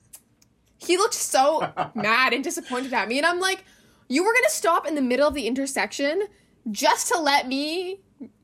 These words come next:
Speaker 1: go? All right.
Speaker 2: Oh, my.
Speaker 1: Fine, whatever."
Speaker 2: See, I almost got smushed by a school bus once, 'cause I was driving home. Again,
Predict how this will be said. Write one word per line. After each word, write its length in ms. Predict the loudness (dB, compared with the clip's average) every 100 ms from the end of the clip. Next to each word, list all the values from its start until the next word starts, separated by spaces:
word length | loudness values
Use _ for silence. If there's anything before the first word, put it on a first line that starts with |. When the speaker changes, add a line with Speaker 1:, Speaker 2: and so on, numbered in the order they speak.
| _ _ _ 0
Speaker 1:
go? 260 | 2 4 4 2 -2 _ _ -20 -20 -20 -18 -20 -20 _ _ _ _ -20 _ _ _ _ _ -20 -20 -20 _ 0
All 80 | 4 6
right. 240 | 6 4 2
Speaker 2:
Oh, 80 | 0
my. 280 | -2 -4 -8 -18 -20 -20 -20 -20 -6
Speaker 1:
Fine, 520 | 2 4 4 2 -4 -6 0
whatever." 500 | 4 4 2 -2 -4
Speaker 2:
See, 220 | 2 4
I 160 | 6 4
almost 240 | 0 -2
got 160 | 0 0
smushed 400 | 0 -4 -4 0
by 160 | 2 2
a 80 |
school 320 | -2 -4 -2 0
bus 320 | -2 -4 -8
once, 500 | -8 -8 -8 -8 -12 -6
'cause 160 | -4 0
I 240 | 2 4
was 300 | 2 0 -4
driving 440 | -4 2 2 2 0
home. 320 | 2 2 0
Again, 540 | 4 6 6 2 -8